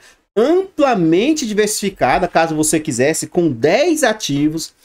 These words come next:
Ainda existem outros ativos ali próximos de dez reais que eu, que eu optei por não trazer, porque são ativos,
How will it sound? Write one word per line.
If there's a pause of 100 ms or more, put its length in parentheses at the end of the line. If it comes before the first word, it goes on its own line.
(220)
Ainda
existem
outros
ativos
ali
próximos
de
dez
reais
que
eu,
que
eu
optei
por
não
trazer,
porque
são
ativos,